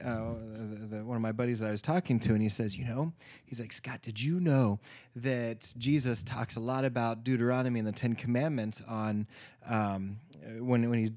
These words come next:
doing the Sermon on the Mount?" I was like, "Oh, yeah, we do, we kinda did a, a podcast and a study on that, uh, a bunch of weeks ago or a bunch of months ago." And he's like, "But did you also think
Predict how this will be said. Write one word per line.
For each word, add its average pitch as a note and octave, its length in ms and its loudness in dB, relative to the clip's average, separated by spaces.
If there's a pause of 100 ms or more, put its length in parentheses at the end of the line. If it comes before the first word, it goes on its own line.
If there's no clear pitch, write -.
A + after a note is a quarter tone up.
doing A#2+ 160 6
the A2+ 60 6
Sermon A#2 260 2
on G#2 80 2
the G#2 40 0
Mount?" C3+ 220 2
I - 20 -4
was G#2 140 -4
like, G2+ 200 -6
"Oh, E3 100 -6
yeah, E3+ 240 0
we C#3+ 120 6
do, C#3+ 80 2
we C#3 100 4
kinda C#3 220 2
did B2+ 160 8
a, A2 100 8 (300)
a C3 60 4
podcast C#3+ 600 8
and B2 80 0
a A2 40 6
study C#3 320 4
on B2 100 4
that, B2+ 300 4
uh, A2+ 360 4
a A#2 60 0
bunch A#2+ 240 8
of A#2+ 60 8
weeks D#3 240 6
ago G#2+ 240 2
or G2+ 80 0
a G#2 60 0
bunch A#2+ 220 4
of A#2+ 60 4
months D3 220 6
ago." G2 340 4 (420)
And C3 80 0
he's C3 140 2
like, A2 160 -2
"But A#2 140 -4
did G#2+ 160 -2
you A#2 200 -2
also D#3 580 2
think F2+ 500 -4